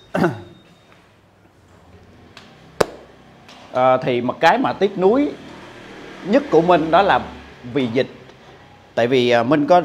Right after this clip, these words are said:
chuẩn bị một cái dự án, khi mà chưa có dịch, Minh có chuẩn bị một cái dự án là để cho anh em mình có cái sân chơi bự hơn, đó là mở một cà phê xe. Nhưng mà bây giờ vì dịch, cà phê xe có nghĩa là Minh mua nhiều dòng, ví dụ như bên Đức, R một, Ducati,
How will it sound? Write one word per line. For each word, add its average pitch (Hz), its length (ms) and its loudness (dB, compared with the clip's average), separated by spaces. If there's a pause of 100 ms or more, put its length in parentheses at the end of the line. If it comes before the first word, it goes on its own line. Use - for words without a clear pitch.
(180)
chuẩn 127 180 -2
bị 113 120 2
một 113 120 -4
cái 160 100 -2
dự 113 140 -2
án, 160 400 2
khi 151 140 -2
mà 123 100 -4
chưa 135 140 -2
có 156 80 -2
dịch, 131 200 -4
Minh 131 140 -6
có 156 100 -4
chuẩn 131 200 -4
bị 107 100 -2
một 107 100 -6
cái 147 80 -2
dự 127 100 -2
án 127 240 -2
là 135 80 -6
để 104 180 -4
cho 135 180 -2
anh 123 160 -4
em 123 220 -6
mình 101 180 -8 (640)
có 156 200 4
cái 180 140 -6
sân 127 200 -8
chơi 127 180 -2
bự 107 260 -6
hơn, 143 360 0 (160)
đó 151 180 2
là 127 140 2
mở 107 240 -2
một 147 220 -4
cà 107 100 -4
phê 131 260 -2
xe. 143 340 -2 (260)
Nhưng 135 120 -4
mà 120 80 0
bây 135 140 0
giờ 123 120 0
vì 113 160 -4
dịch, 110 240 -6 (360)
cà 110 80 -4
phê 135 140 -2
xe 143 180 -2
có 160 60 -2
nghĩa 143 140 -2
là 131 60 0
Minh 127 420 -6 (200)
mua 151 180 2
nhiều 135 240 0
dòng, 104 360 0
ví 147 80 -4
dụ 113 140 -2
như 131 220 -2 (300)
bên 139 240 -2
Đức, 196 120 2 (680)
R 120 60 -4 (160)
một, 104 440 -2
Ducati, 143 540 2